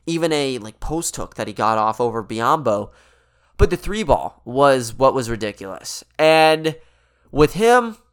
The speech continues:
he's kind of in that mixture. Whenever I, I like comparing them to guys in the system already. And he seems like that blend of Omer Yurtseven and Moses Brown a little bit.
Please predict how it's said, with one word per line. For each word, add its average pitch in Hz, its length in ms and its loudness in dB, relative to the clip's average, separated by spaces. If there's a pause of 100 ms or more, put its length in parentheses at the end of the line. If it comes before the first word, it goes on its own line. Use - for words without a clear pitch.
(360)
he's 151 260 -4
kind 233 300 4
of 208 140 4
in 190 160 0
that 165 540 4 (500)
mixture. 160 520 0
Whenever 180 280 6
I, 202 260 10
I 156 80 4
like 208 220 8
comparing 156 400 0
them 135 140 0
to 135 100 -4
guys 117 320 6
in 113 100 -6
the 101 60 -8
system 101 400 -6
already. 98 420 -4 (580)
And 165 520 4 (440)
he 170 220 -6
seems 240 420 -2
like 196 200 4
that 175 200 6
blend 147 440 2
of 127 840 4 (400)
Omer 214 400 8
Yurtseven 170 640 2
and 135 140 0
Moses 127 380 -2
Brown 113 300 0
a 123 40 -4
little 135 200 -2
bit. 147 260 -2